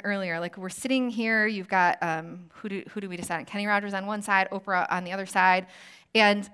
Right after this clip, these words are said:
let's say I'm not up here, right? Let's say God shows up. And, and this room is filled, right? It is so, so glorious. He, he shows up in all his holiness, in all his glory. The room is filled with light, and there's angels singing.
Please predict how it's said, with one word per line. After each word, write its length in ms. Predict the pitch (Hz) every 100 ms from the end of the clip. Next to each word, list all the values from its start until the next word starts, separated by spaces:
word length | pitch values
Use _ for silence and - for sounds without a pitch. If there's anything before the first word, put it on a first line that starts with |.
| -
let's 240 | 233 -
say 200 | - 262 -
I'm 200 | 220 214
not 140 | 170
up 100 | -
here, 120 | -
right? 220 | 175 180 196
Let's 180 | 220
say 120 | - 285
God 280 | 196 185
shows 280 | 180 175 147
up. 180 | 127 - _ _ _ _ _ _ _ _ _ _ -
And, 280 | 202 202 - _ _ 214
and 120 | 220
this 160 | 214
room 300 | 196 240 277
is 160 | 208 185
filled, 540 | - - 185 139 - - - - -
right? 180 | 175 175
It 80 | 185
is 100 | 170
so, 520 | - 226 233 240 240 - _
so 340 | - 262 254
glorious. 600 | 214 190 160 156 165 -
He, 200 | 202 196
he 140 | - 233
shows 340 | - 269 247
up 160 | 180 160
in 120 | 165
all 280 | - 233 262
his 160 | 240 226
holiness, 580 | - 190 170 165 165 -
in 120 | 147 -
all 220 | 220 254
his 200 | 233 214
glory. 460 | - 185 170 170 165 - - - - - _ _ _ _ _
The 160 | 196 208
room 380 | 185 269 285 220
is 120 | 175 - _ -
filled 340 | 311 311 233
with 140 | 202
light, 340 | 226 262 294 294
and 100 | 190
there's 160 | 165 170 -
angels 320 | 277 262 254
singing. 400 | - 247 240